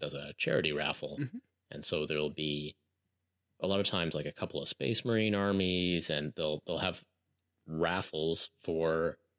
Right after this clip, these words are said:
Speaker 1: nice painted minis or nice painted armies or forces or whatever. And so I,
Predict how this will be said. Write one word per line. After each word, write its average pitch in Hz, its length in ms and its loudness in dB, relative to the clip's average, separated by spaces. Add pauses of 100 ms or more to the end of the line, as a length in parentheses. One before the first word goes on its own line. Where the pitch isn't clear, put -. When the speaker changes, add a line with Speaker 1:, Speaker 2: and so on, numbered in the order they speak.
(260)
Speaker 1:
nice 78 360 -2
painted 82 420 -4
minis 113 560 2
or 76 120 -4
nice 78 260 -2
painted 80 380 -6
armies 85 600 0
or 71 80 -4
forces 78 680 -4
or - 100 -4
whatever. 76 520 -2 (680)
And 85 140 -4
so 80 400 2
I, 78 260 0